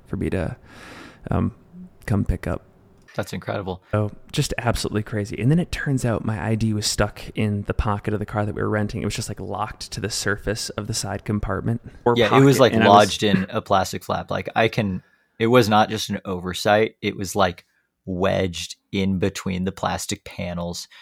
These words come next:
Speaker 2: of our rental car. And I, it was hilarious 'cause, like, Sunday morning, Finn's not flying out till, like, four P M on Sunday, and he's getting ready to go to the airport at seven A M just so he can be interrogated for six hours by T S A.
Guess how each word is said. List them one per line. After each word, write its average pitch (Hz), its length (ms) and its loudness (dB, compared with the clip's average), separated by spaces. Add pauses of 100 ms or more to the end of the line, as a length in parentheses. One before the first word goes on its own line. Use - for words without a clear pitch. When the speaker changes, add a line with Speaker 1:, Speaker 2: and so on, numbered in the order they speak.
(200)
Speaker 2:
of 98 180 0
our 87 180 -2
rental 87 380 -6
car. 92 400 -8 (520)
And 90 300 -2 (420)
I, 107 100 2
it 104 100 2
was 98 180 0
hilarious 104 340 4
'cause, 95 140 -2
like, 92 100 -2
Sunday 127 300 2
morning, 98 300 -4
Finn's 135 280 0
not 104 140 -4
flying 90 320 -8
out 87 140 -10
till, - 120 -10
like, - 200 -10
four 98 280 -4
P 95 260 -12
M 95 180 -6
on 98 120 -6
Sunday, 101 460 -2
and 101 100 0
he's 107 140 -2
getting 123 180 2
ready 98 220 0
to 95 60 -6
go 98 100 0
to 95 80 -2
the 98 160 -2
airport 92 380 -2
at - 120 -4
seven 92 460 -2
A 90 200 -2
M 87 260 -6 (360)
just - 220 -4
so 107 100 0
he 104 120 0
can 101 100 -2
be 104 100 0
interrogated 92 800 -6
for - 100 -10
six - 300 -8
hours 90 320 -6
by 98 100 -6
T 95 220 -8
S - 160 -8
A. 87 260 -10